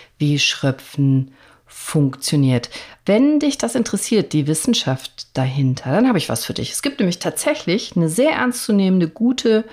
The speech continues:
Doktorarbeit aus der Uni Essen. Hat eine Kollegin gemacht zweitausendelf und da beschäftigt sie sich ganz genau damit, mit Schröpfen, mit dem blutigen und dem trockenen Schröpfen, erkläre ich gleich genau, und zwar bei Nackenschmerzen.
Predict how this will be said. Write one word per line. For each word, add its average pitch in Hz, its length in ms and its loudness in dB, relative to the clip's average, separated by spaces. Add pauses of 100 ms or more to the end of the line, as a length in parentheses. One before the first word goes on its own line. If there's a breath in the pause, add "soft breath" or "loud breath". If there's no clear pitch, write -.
(220 loud breath)
Doktorarbeit 127 680 -2 (500 loud breath)
aus 208 180 0
der 185 300 0
Uni 226 400 4 (140)
Essen. 165 340 0 (1080)
Hat 190 180 -6
eine 196 160 0
Kollegin 208 420 0
gemacht 190 380 0 (140)
zweitausendelf 170 960 0
und 170 140 -4
da 165 60 0
beschäftigt 190 520 -2
sie 180 160 -2
sich 180 240 -4
ganz 294 320 -2
genau 233 380 2
damit, 175 680 0 (360 loud breath)
mit 220 180 0
Schröpfen, - 380 -2
mit 143 120 0
dem 156 140 0
blutigen 240 540 2
und 165 160 -2
dem 147 120 -2
trockenen 147 460 -2
Schröpfen, 151 400 -2
erkläre 151 300 -2
ich - 160 -8
gleich 135 240 -2
genau, 135 280 2
und 226 120 -2
zwar 151 160 0
bei 139 100 2
Nackenschmerzen. 202 920 0